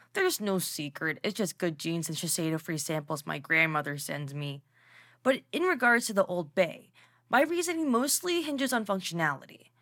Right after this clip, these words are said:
I eat nearly every meal in a college dining hall where the food can be best described as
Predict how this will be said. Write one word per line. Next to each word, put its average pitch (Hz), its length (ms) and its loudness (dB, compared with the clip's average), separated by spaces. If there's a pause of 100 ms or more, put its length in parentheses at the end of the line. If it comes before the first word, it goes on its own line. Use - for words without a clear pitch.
(240)
I 233 60 4
eat 320 220 0
nearly 269 420 4
every 233 320 4
meal 208 320 6
in 170 100 0
a 160 60 0
college 175 400 -2
dining 160 320 2
hall 143 280 -4
where 190 100 -2
the 190 100 0
food 277 240 -2
can 269 100 -4
be 254 140 2
best 208 380 4
described 175 560 0
as 151 240 2